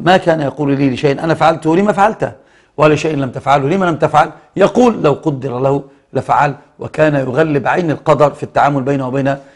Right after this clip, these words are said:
بين الناس. في حقه تغليب عين القدر، للمعاذير، للمسامحة، للرفق. في حق الله الشرع يغلب لتحقيقه، لأن صدق العبودية يتجلى،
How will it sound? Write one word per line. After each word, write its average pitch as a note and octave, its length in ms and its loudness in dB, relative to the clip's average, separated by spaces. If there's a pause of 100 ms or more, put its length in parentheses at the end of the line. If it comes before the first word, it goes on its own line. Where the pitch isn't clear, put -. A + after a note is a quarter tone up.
(160)
بين C3+ 160 2
الناس. C3+ 380 -2 (180)
في E3 180 -2
حقه A3+ 600 4 (100)
تغليب E3+ 360 2
عين C#3+ 200 2
القدر، A#2 360 -4 (400)
للمعاذير، D3+ 680 2 (220)
للمسامحة، C#3 760 -2 (240)
للرفق. C#3+ 400 4 (300)
في D3 160 -4
حق F#3+ 280 2
الله F#3+ 180 6
الشرع G#3 580 2
يغلب D#3+ 420 4 (300)
لتحقيقه، A3+ 840 0 (220)
لأن C#3+ 300 0
صدق B3+ 340 -2
العبودية D3 520 4
يتجلى، C#3+ 560 0